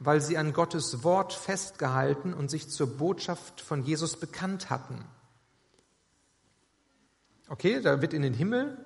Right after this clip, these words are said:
geblickt und da sind dann die christlichen Märtyrer, ähm, die aufgrund ihres Glaubens gestorben sind.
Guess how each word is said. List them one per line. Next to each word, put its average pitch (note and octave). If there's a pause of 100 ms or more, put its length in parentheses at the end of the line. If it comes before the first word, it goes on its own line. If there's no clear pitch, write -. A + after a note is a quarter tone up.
(420)
geblickt D3+ (280)
und C#3
da D#3
sind D#3+
dann E3
die G#3+
christlichen E3+
Märtyrer, E3+ (320)
ähm, C#3+
die D3+
aufgrund F#3
ihres D#3+
Glaubens E3
gestorben F3
sind. A2+